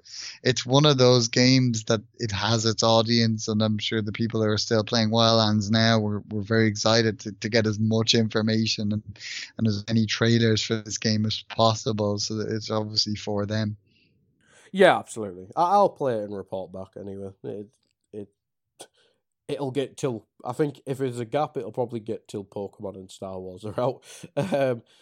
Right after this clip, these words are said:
Speaker 2: then we got Tom Clancy's Elite Squad, which is a phone game. Yeah. <laughs>
Speaker 1: Yeah, another, another trend from, from this E three. We're, we're getting a lot of mobile games. Every, I think pretty much every com-,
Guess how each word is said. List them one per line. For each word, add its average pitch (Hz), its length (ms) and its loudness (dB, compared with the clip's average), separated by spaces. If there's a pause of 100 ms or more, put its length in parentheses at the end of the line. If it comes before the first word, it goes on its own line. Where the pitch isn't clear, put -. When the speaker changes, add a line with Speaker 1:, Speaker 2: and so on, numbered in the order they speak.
(260)
Speaker 2:
then 160 200 2
we 165 100 2
got 165 400 2
Tom 143 260 -2
Clancy's 131 680 -4
Elite 117 280 -4
Squad, 120 360 -4
which 107 440 -8
is 107 200 -10
a 98 80 -14
phone 143 880 -4
game. 156 680 -4 (1700)
Yeah. 113 280 -8 (400)
<laughs> - 20 -20 (580)
Speaker 1:
Yeah, 180 340 8
another, 175 360 6
another 170 380 6
trend 147 560 2
from, 120 400 -6
from 117 420 -6
this 117 220 -4
E 117 120 0
three. 113 220 2
We're, 113 220 4
we're 117 120 0
getting 127 140 6
a 117 40 6
lot 113 160 8
of 107 80 4
mobile 107 500 4
games. 107 340 2
Every, 120 440 2
I 110 40 -4
think 139 380 -8
pretty 151 160 0
much 123 160 4
every 113 480 2 (100)
com-, 113 240 -4